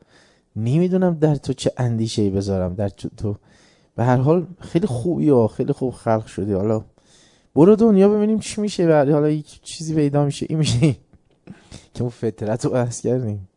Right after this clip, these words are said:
خلق چی بود؟ خود چگونگی بود، یادتونه؟ نه اینکه یه خلق داریم یه چگونگی. نه، خلق خود چگونگیه. هر چگونگی هم یه عهدی داره.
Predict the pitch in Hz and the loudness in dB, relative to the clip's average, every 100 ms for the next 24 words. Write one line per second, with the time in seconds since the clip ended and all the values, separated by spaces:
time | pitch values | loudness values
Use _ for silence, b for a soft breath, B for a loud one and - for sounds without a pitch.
0 | _ _ B B B B B B B _ | _ _ B B B B B B B _
1 | - - 113 127 139 - - 147 151 151 | -12 0 4 4 2 -6 -8 -4 -2 -4
2 | - 120 127 147 160 - 127 113 110 101 | -6 -6 -2 2 0 0 -2 0 -2 -2
3 | 123 123 90 - 110 113 - 110 107 110 | -2 -4 -4 -4 -4 -4 -8 -10 -10 -12
4 | - _ 110 135 151 135 104 120 - 123 | -18 _ -2 0 0 -2 -2 -2 -2 0
5 | 123 139 127 131 127 123 - 117 98 92 | 0 0 -2 -2 0 -2 0 -2 -2 -6
6 | 85 80 104 _ _ _ _ _ _ _ | -8 -10 -16 _ _ _ _ _ _ _
7 | _ _ _ _ _ _ _ _ B B | _ _ _ _ _ _ _ _ B B
8 | B B B - 110 - - 120 143 101 | B B B -6 -6 -4 2 2 2 -2
9 | - 165 151 131 104 107 101 110 92 76 | 0 0 0 -2 -2 -2 -2 -2 -4 -4
10 | - 147 - 143 139 131 123 147 151 151 | -4 -4 0 -2 0 -2 -2 0 2 2
11 | 151 - 135 127 - 95 87 78 | 0 -2 -6 -6 -8 -14 -14 -18